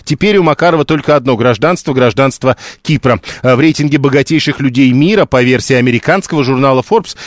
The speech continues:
Игорь Макаров, э, с состоянием два целых два десятых миллиарда долларов занимает сейчас, э, тысяча триста шестьдесят восьмое место. Сам миллиардер отказ от российского гражданства не комментировал.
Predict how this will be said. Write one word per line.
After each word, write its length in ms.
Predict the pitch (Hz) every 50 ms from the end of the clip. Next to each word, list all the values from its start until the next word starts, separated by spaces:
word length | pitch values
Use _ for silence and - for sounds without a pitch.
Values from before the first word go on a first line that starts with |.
| - -
Игорь 200 | 190 170 190 170
Макаров, 480 | 160 147 135 - 196 196 175 - -
э, 160 | 160 147 139
с 60 | 123 -
состоянием 580 | - 135 - 147 139 139 135 131 127 123 110
два 320 | 117 131 139 151 147 139 -
целых 380 | - - 147 135 127 113 - - - - -
два 260 | 117 135 135 147 135
десятых 440 | 131 139 131 - 151 131 135 127 -
миллиарда 420 | 143 139 131 135 131 127 120 135
долларов 340 | 135 175 208 214 202 160 117
занимает 360 | 98 123 135 151 190 196 -
сейчас, 320 | - - - 160 - - - - - - -
э, 140 | 135 131
тысяча 420 | - - 190 170 - 160 - 165 151
триста 380 | - - - 165 - - 160
шестьдесят 560 | - - 147 131 113 131 135 - - 156 139 -
восьмое 540 | 139 147 127 - 147 143 135 123 113 113
место. 360 | 123 151 190 185 - - 143 - - - - -
Сам 240 | - 160 180 196
миллиардер 440 | 180 165 147 143 135 127 123 135 127
отказ 360 | 131 123 - - 180 170 -
от 80 | 127 -
российского 420 | 135 131 - 165 165 - - 139
гражданства 580 | 123 127 127 113 127 151 151 - - - - - - - - -
не 180 | - 143 160 160
комментировал. 680 | - - 151 143 139 135 - - 131 117 110 110 104